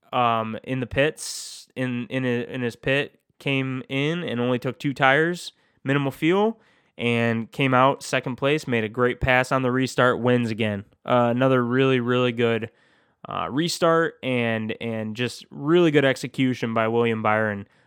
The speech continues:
on these restarts. And, and, uh, but honestly, though, you know, a lot of people are talking about how it's just kind of luck for William Byron. He, these cautions have given him an opportunity to win, and that is true. Kevin Harvick had a fantastic car at Phoenix. Uh, really should have won the race if there wasn't a caution.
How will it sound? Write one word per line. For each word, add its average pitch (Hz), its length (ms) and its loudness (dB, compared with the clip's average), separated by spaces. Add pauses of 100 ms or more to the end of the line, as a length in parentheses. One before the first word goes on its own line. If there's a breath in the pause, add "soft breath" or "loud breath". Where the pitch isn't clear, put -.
(120)
on 113 140 -2
these 110 160 -2
restarts. 117 520 0
And, 107 200 -10
and, 151 200 -6 (200)
uh, 254 100 -2
but 233 140 4
honestly, 233 340 2
though, 160 200 2 (200 loud breath)
you - 60 -10
know, 180 120 4
a - 20 4
lot 190 160 4
of 185 60 -4
people 190 220 0
are 170 60 2
talking 160 260 4
about 143 180 4
how 135 180 6
it's 127 160 -2
just - 280 -4
kind 135 160 0
of 113 80 -6
luck 123 280 2
for 120 180 -2
William 117 260 0
Byron. 117 300 4
He, 113 100 -4
these 113 260 -8
cautions 123 440 0
have 113 160 -2
given 120 200 0
him 117 120 -2
an 113 80 -4
opportunity 117 420 -4
to 117 60 -4
win, 123 160 -2
and 214 120 -2
that 330 140 0
is 123 180 -2
true. 98 300 -12
Kevin 180 240 0
Harvick 160 300 4
had 131 120 0
a 107 100 -6 (140)
fantastic 123 840 -2
car 117 260 2
at 95 120 -8
Phoenix. 123 460 -4 (420 soft breath)
Uh, 87 180 0
really 180 280 4
should 175 160 2
have 165 100 4
won 165 100 4
the 160 80 4
race 151 220 4
if 131 80 -8
there 139 120 2
wasn't 131 240 2
a - 20 -4
caution. 110 480 -2